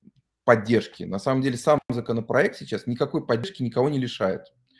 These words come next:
В нем она не прописана. Это важно подчеркнуть.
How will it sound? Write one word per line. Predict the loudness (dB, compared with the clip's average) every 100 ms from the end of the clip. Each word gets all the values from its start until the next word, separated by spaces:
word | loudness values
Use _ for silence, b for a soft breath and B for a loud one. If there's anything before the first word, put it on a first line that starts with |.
| b b
В | -4 2
нем | 6 6 6
она | 4 4
не | 4 2
прописана. | 2 0 0 -10 -8 -8 -8 -10
Это | -8 -6 -2
важно | 4 4 4
подчеркнуть. | -8 -10 -8 -8 -4 -4 -6 -20